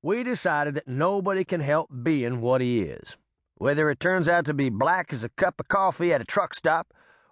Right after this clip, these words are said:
or a white Southern dumbass like most of our parents. A man makes himself a man by whatever he does with himself.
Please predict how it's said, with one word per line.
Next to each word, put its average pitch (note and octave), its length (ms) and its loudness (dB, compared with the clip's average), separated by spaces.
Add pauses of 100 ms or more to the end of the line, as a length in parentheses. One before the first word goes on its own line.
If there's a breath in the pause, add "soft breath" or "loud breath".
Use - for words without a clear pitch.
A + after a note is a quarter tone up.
or D3+ 160 4
a C3+ 60 4
white F#3 300 2
Southern E3+ 500 2
dumbass C#3 580 2
like C#3 200 2
most D3+ 280 0
of D3 40 2
our D3 160 4
parents. F2+ 600 -4 (800)
A E3 60 0
man B3+ 360 2
makes A3 280 -2
himself F#3+ 420 2
a D3+ 60 -2
man F#3 420 2 (400 soft breath)
by D3+ 140 2
whatever F#3+ 380 2
he F#3 200 2
does D#3 680 4
with A2+ 120 2
himself. F#2+ 640 -2